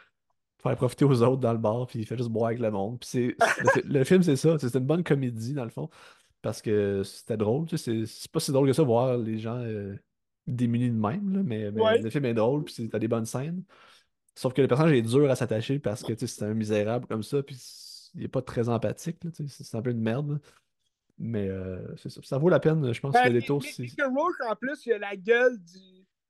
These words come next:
Speaker 2: sais, du
Speaker 1: Ben,
Speaker 2: manger de merde,
Speaker 1: <laughs>
Speaker 2: là.
Speaker 1: oui, mais il a l'air dégueulasse. Mais tu sais, c'est Mickey Rourke. Moi, la, l-, une des seules fois que je l'ai vu, c'est dans The Wrestler. Sauf que, tu sais, entre The Wrestler puis Barfly, il a pas la même face pantoute, là, tu sais, il est
Speaker 2: Ben
Speaker 1: comme
Speaker 2: non.
Speaker 1: plus, <laughs> il a la face toute refaite à cette heure, là. Fait que j'étais comme, « Ah, ok,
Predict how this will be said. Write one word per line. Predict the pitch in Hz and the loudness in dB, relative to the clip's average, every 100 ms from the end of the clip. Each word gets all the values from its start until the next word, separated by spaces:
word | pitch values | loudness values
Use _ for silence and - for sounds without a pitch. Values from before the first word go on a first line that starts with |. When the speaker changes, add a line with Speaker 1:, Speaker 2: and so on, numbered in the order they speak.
| _ - | _ -6
Speaker 2:
sais, | |
du | 240 | -2
Speaker 1:
Ben, | 113 208 | 2 4
Speaker 2:
manger | 214 214 208 | 4 4 2
de | |
merde, | 127 117 - - | 0 -6 -8 -8
Speaker 1:
<laughs> | |
Speaker 2:
là. | 247 254 | -8 -2
Speaker 1:
oui, | 147 190 | 0 2
mais | 113 110 | 2 2
il | 123 | 4
a | |
l'air | 135 143 | 4 4
dégueulasse. | 143 131 120 214 - | 4 4 4 2 0
Mais | 147 | 2
tu | |
sais, | 214 | 2
c'est | 135 | 2
Mickey | 139 151 | 2 2
Rourke. | 135 127 160 175 | 2 2 0 2
Moi, | 175 | 2
la, | 139 | 2
l-, | 120 120 110 - | 2 -4 -6 -8
une | - 156 | -4 -2
des | 143 | 2
seules | 494 | 2
fois | 139 | 2
que | 175 | -2
je | |
l'ai | 139 | -2
vu, | 120 165 | -2 -4
c'est | 113 | -6
dans | 110 110 | -8 -4
The | 110 | -4
Wrestler. | 113 107 - 151 147 | -2 -4 -4 -4 -4
Sauf | 117 123 - | -6 -8 -4
que, | 113 | -6
tu | - 147 | -4 -6
sais, | 131 | -6
entre | - 127 127 | -4 0 2
The | |
Wrestler | 123 117 147 160 | 2 2 0 -2
puis | 160 113 110 | -2 -4 -4
Barfly, | 110 113 113 123 151 | -2 -4 -4 -6 -4
il | 123 | -4
a | |
pas | 117 | -4
la | 120 | -6
même | 104 | -6
face | 135 131 | -8 -6
pantoute, | 139 120 110 170 | -6 -4 -6 -6
là, | 139 | -6
tu | 135 160 | -6 -6
sais, | |
il | 117 | 0
est | |
Speaker 2:
Ben | 220 254 233 | 4 4 2
Speaker 1:
comme | 143 | 2
Speaker 2:
non. | 539 | 2
Speaker 1:
plus, | - 554 - | 4 0 4
<laughs> | - | 2
il | 127 | 4
a | |
la | 127 | 4
face | 147 143 | 4 4
toute | 147 | 2
refaite | 120 - 156 | 2 0 -4
à | 110 | -4
cette | - | -4
heure, | 180 180 | -8 -8
là. | 165 _ _ _ _ - | -12 _ _ _ _ -10
Fait | |
que | 113 | -8
j'étais | - | -2
comme, « | 117 151 | 2 2
Ah, | |
ok, | 113 | 4